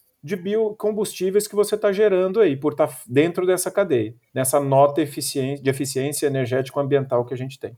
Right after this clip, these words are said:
Então, assim, são vários termos, mas a, a história é pra contar isso. Do poço à roda, né, que a gente fala do petróleo, da extração até usar no carro, e da agrícola até na usina, qual dessas duas cadeias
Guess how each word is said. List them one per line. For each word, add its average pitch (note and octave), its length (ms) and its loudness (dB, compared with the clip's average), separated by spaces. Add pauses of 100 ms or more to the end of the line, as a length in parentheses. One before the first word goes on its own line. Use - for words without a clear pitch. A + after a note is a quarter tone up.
(160)
Então, E3+ 160 4
assim, F#3 160 2
são F#3 240 4
vários G#3+ 420 6
termos, F#3+ 380 6
mas E3+ 220 0
a, F3+ 180 0
a E3 60 6
história F#3+ 340 4
é - 20 -2
pra F#3+ 140 0
contar F3 400 2
isso. C3 340 -4
Do F#3+ 220 6
poço A3 580 4
à C3+ 100 6
roda, C3 580 6
né, C#3+ 100 4
que C#3 80 -2
a A2+ 40 -2
gente A#2+ 200 -8
fala A#2+ 220 2
do A#2 100 -4
petróleo, A#2+ 540 0 (400)
da C#3+ 120 4
extração G#3 680 4
até D#3 200 0
usar C3+ 300 4
no B2 80 -6
carro, B2+ 380 2 (180)
e D3+ 140 -4
da F3+ 340 4
agrícola E3 800 2 (160)
até D3+ 320 4
na F3 100 2
usina, C3 480 -4 (260)
qual G#3+ 220 2
dessas G#3 320 2
duas D#3+ 260 -2
cadeias D#3 800 -4